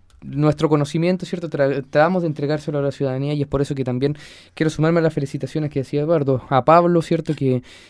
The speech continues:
que se integró esta temporada con nosotros, que nos, nos pudo acompañar, que fue un aporte bastante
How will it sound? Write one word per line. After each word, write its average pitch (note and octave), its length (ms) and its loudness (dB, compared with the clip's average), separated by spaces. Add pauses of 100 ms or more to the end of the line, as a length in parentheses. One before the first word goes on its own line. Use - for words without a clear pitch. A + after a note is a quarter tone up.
que B2+ 100 -4
se C3+ 120 -2
integró C3 300 2
esta D3 140 0
temporada C#3 400 0
con C#3 140 -2
nosotros, F3 440 -2
que C3 180 -4
nos, B2+ 240 -4
nos B2+ 180 -4
pudo D3 240 0
acompañar, C3+ 540 -2
que C3 100 -14
fue - 140 -8
un C#3 60 -2
aporte C3 320 -6
bastante D#3 520 -6